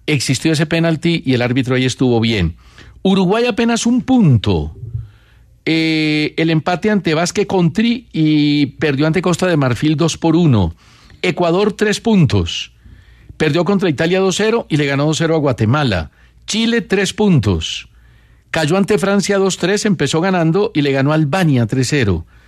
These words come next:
Y Perú, seis puntos. Le ganó a República Dominicana cuatro uno y a Nicaragua dos cero. Paraguay no jugó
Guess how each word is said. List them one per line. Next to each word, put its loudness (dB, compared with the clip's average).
Y 0
Perú, 0
seis -2
puntos. 0
Le 0
ganó 0
a 2
República 0
Dominicana 0
cuatro 0
uno 2
y -2
a 0
Nicaragua 0
dos 0
cero. 0
Paraguay 0
no 2
jugó 2